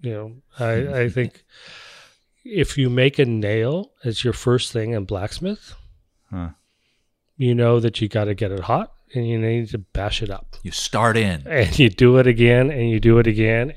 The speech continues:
Speaker 1: and you make ten nails and the last one's gonna look better than the first one.
Speaker 2: Yes.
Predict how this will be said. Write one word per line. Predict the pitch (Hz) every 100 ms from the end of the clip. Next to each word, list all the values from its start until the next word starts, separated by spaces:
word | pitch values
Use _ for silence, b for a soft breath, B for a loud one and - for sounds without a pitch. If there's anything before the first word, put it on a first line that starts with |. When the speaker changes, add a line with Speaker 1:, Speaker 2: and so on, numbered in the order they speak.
| -
Speaker 1:
and | 117
you | 113
make | 110 110
ten | - 127
nails | 143 160 196 202 - 220
and | - 113
the | 104 -
last | - 113 131 165
one's | 151
gonna | - 123
look | 120 117
better | 135 147
than | 156
the | 170
first | 151 104 87
one. | 101 113 _ _ 71 92 -
Speaker 2:
Yes. | - 82 80 78 - -